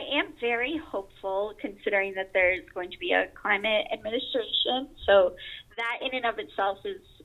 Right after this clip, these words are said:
um, very hopeful. I think that the work that Sunrise Movement is doing, and I'm sure other organizations as well, to make sure that there's the right sort of people on the administration. I know it's gonna be headed by John Kerry. Um,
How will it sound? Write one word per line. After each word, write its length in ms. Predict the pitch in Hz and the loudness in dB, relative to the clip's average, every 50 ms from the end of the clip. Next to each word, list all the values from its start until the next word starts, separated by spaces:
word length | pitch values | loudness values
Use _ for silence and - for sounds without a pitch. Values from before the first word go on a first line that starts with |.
| - | 0
um, 240 | - 196 196 190 185 185 - - _ _ _ - _ _ _ _ - | 2 2 2 2 0 -4 -10 -20 _ _ _ -20 _ _ _ _ 10
very 380 | 226 220 220 220 226 220 214 | 12 12 12 12 10 4 0
hopeful. 540 | 262 - 226 - - - - 247 254 277 339 - - - - - - - - - _ _ | -2 -4 -4 -6 -6 -10 -6 -4 -4 -4 -6 -8 -14 -20 -20 -20 -20 -20 -20 -20 _ _
I 180 | 240 240 233 240 - - | -2 -2 -2 -2 -2 -2
think 260 | 240 240 233 226 - - - - _ | -2 -2 -2 -6 -10 -16 -20 -6 _
that 420 | 214 202 202 196 196 196 185 180 - - - - - - - _ _ - _ _ | 4 6 8 8 8 6 4 2 -4 -16 -20 -20 -20 -20 -20 _ _ -20 _ _
the 60 | 220 | 0
work 180 | 226 240 233 - | 0 0 0 0
that 140 | 214 - | -4 -2
Sunrise 360 | - 277 285 294 269 262 254 254 254 | 0 -2 2 4 4 4 4 2 -2
Movement 360 | 262 247 240 247 240 202 233 | -8 -10 -6 -4 -4 -4 -6
is 60 | 240 | -4
doing, 340 | - 226 220 214 214 220 214 | -4 -2 0 0 -2 0 -2
and 80 | 196 185 | -4 -4
I'm 80 | 190 - - | -4 -4 2
sure 120 | - 190 | 2 2
other 220 | 170 180 180 202 185 | 2 4 0 0 0
organizations 640 | 175 180 175 180 - - - 156 - - - - - 175 | 0 0 -2 -6 -14 -12 -12 -10 -10 -10 -14 -4 -2 -2
as 80 | 175 170 - - | -2 -2 -4 0
well, 460 | 180 160 170 185 190 196 - - - - - - | 4 6 6 8 6 6 4 2 -4 -8 -8 -8
to 340 | 190 180 180 185 185 175 - | -8 -8 -8 -8 -8 -6 -2
make 140 | - 190 190 - - | -2 -2 -2 -2 -2
sure 180 | - 202 190 185 | 0 0 0 0
that 200 | 170 156 - - | -2 -4 0 2
there's 260 | 185 175 175 175 - - - _ | 2 2 2 0 -4 -14 -4 _
the 80 | 226 208 | -2 4
right 280 | 208 202 185 175 127 - - | 8 8 8 8 4 0 0
sort 160 | 226 202 190 | 0 2 2
of 100 | 185 - | 0 -2
people 560 | - - 247 247 - - 294 311 403 427 415 - - - | -4 -8 -8 2 8 10 10 10 10 8 2 0 -2 -4
on 380 | 220 220 220 220 214 220 220 214 | 0 0 0 0 0 -4 -8 -6
the 100 | 233 226 | -6 -6
administration. 640 | 220 - 226 233 226 - 240 233 262 - - 233 | -4 -4 -4 -4 -2 0 -2 0 0 -2 -4 -4
I 60 | 208 190 | -4 -6
know 120 | 196 190 | -6 -8
it's 100 | - - | -10 -12
gonna 140 | - - - | -16 -18 -14
be 100 | - 208 | -14 -2
headed 300 | - 190 190 185 202 - | 0 2 2 2 2 2
by 180 | 180 175 180 175 180 | 2 2 2 2 0
John 260 | 175 175 175 180 202 - | 0 0 0 -2 -2 0
Kerry. 360 | 202 190 180 180 - - - - - - - - - - - | 4 4 4 4 2 -2 -10 -16 -20 -20 -20 -20 -12 2 4
Um, 240 | 220 220 214 202 | 6 6 6 4